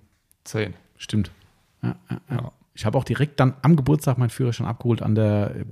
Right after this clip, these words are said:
Speaker 1: Cool.
Speaker 2: das war in Bad Schwalbach in der Zu-, Zulassungsstelle oder, oder wo holt man das ab? Ich weiß
Speaker 1: Wenn
Speaker 2: gar
Speaker 1: die
Speaker 2: nicht.
Speaker 1: in Bad Schwalbach ist, dann in Bad
Speaker 2: Also die war
Speaker 1: Schwalbach.
Speaker 2: damals.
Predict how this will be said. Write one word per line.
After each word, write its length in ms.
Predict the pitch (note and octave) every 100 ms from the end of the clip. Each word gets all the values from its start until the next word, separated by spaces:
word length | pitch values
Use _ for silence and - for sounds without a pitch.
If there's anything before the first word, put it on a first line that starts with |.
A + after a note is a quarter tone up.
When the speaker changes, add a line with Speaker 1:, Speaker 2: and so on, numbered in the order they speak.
| G#2+
Speaker 1:
Cool. 220 | G#2 F#3 A#2
Speaker 2:
das 180 | A#2 -
war 120 | A2
in 40 | G#2
Bad 120 | G#2+
Schwalbach 300 | - C3 B2+
in 60 | A2+
der 180 | G#2+
Zu-, 240 | - - C3
Zulassungsstelle 640 | - D3+ F#3+ F3+ - E3
oder, 260 | C3 D#3+ D3+
oder 220 | D3+ A#2+
wo 60 | A2+
holt 100 | D#3
man 80 |
das 80 | C3
ab? 160 | D#3 - _ _ - - - - - - _ -
Ich 120 | D3
weiß 80 | C3+
Speaker 1:
Wenn 80 | C#3
Speaker 2:
gar 80 |
Speaker 1:
die 60 | D#3
Speaker 2:
nicht. 80 | D3
Speaker 1:
in 60 | B2+
Bad 180 | C3+ -
Schwalbach 380 | B2+ C#3 F3
ist, 120 | F3 F3
dann 140 | E3+
in 60 | E3+
Bad 40 |
Speaker 2:
Also 100 | A#2
die 60 | G#2+
war 160 | G#2+ B2
Speaker 1:
Schwalbach. 160 | A2+
Speaker 2:
damals. 280 | G2+ F#2